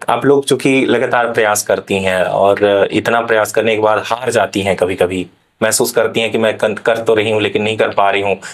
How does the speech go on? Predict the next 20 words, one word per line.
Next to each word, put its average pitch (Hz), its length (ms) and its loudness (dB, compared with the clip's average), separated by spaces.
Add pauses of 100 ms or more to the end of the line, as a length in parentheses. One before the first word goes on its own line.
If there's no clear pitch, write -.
(120)
ऊपर 143 200 0
से 143 120 0
लोग 135 240 2
अभद्रता 117 500 0
करते 101 300 -2
हैं। 95 100 0
एक 120 380 2 (300)
महिला 131 260 2
के 151 60 2
साथ 143 240 0
अभद्रता 127 480 -2
वैसे 120 280 2
भी 135 280 0 (500)
मतलब 143 260 0
एक 139 200 -2 (300)
अपमान 170 380 2
महसूस 107 380 0
होता 95 240 2
है 92 100 2
इससे, 85 320 0